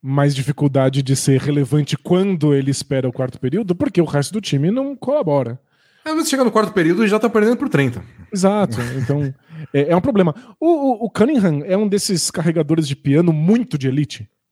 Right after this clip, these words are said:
Speaker 1: é, que consegue fazer um, um pouco de tudo e cumpre qualquer função que o time necessite, mas que você não pode ter um carregador de piano, mesmo que ele seja o melhor carregador, mesmo que ele seja um helicóptero que carrega pianos,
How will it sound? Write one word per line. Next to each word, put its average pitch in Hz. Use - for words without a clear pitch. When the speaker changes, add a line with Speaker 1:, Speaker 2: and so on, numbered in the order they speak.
Speaker 1:
é, 135
que 170
consegue 175
fazer 160
um, 160
um 180
pouco 175
de 151
tudo 151
e 139
cumpre 165
qualquer 160
função 160
que 156
o 151
time 147
necessite, 135
mas 147
que -
você 180
não 285
pode 247
ter 269
um -
carregador 175
de 147
piano, 165
mesmo 180
que 156
ele 143
seja 151
o 156
melhor 160
carregador, 156
mesmo 165
que -
ele 165
seja 180
um 180
helicóptero 185
que -
carrega 131
pianos, 123